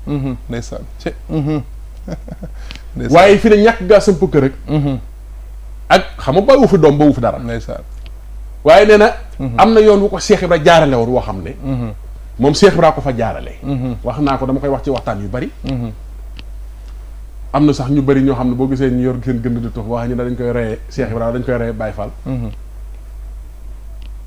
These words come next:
Speaker 2: Du man na toog fii ne la mag ñi daawuñu tux. Déedéet.
Speaker 1: Mhm. Mhm.
Speaker 2: Du ma ko wax de.
Speaker 1: Mhm.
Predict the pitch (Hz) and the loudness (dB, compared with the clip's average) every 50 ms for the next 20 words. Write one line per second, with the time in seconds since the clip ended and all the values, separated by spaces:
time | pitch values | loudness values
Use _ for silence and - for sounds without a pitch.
0 | - - - - - - 117 120 165 175 190 190 185 185 175 - 202 175 - - | -18 -18 -18 -16 -14 -8 -4 0 2 4 4 4 4 4 4 4 4 4 4 2
1 | 175 165 165 160 160 156 160 170 180 170 160 156 143 135 127 117 107 - - - | -2 0 0 2 2 2 0 0 -2 -2 -2 -2 -2 -2 -2 -2 -4 -6 -8 -10
2 | - - - - - - 101 123 131 127 120 107 98 - - - - - - 139 | -12 -12 -16 -14 -10 -6 -4 -2 -2 -2 -4 -6 -10 -12 -16 -16 -14 -10 -6 -6
3 | 135 123 120 107 - - - - - - - - - - - - - - - - | -4 -4 -6 -8 -10 -12 -16 -16 -16 -16 -16 -18 -18 -16 -16 -16 -14 -14 -14 -14
4 | - - - - - - - 101 110 113 - 104 82 85 85 - - - 135 139 | -16 -16 -16 -16 -16 -12 -10 -10 -6 -4 -4 -4 -4 -6 -10 -12 -12 -8 -4 -4
5 | 143 127 127 113 | -2 -2 -2 -4